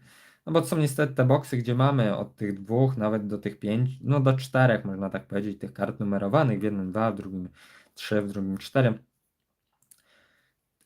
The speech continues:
Także wiecie, no i możliwość autografu, także liczę, że, że gdzieś tam jeszcze ten autograf się kryje.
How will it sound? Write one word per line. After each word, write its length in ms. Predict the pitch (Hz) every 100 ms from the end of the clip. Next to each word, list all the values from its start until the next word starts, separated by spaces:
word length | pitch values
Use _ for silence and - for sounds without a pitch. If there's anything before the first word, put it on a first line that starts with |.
| _ _ _ _
Także 500 | 104 101 104 104 101
wiecie, 400 | 98 - - - -
no 140 | 120
i 80 | 180
możliwość 560 | 143 131 123 123 131 139
autografu, 680 | 135 156 160 165 156 110
także 340 | - 98 101 113
liczę, 360 | 131 131 120
że, 340 | 113 113 110 -
że 140 | 110
gdzieś 240 | 107 123
tam 160 | 123 110
jeszcze 240 | 113 120
ten 140 | 110 110
autograf 460 | 104 117 107 107
się 140 | - 131
kryje. 440 | 196 180 139 131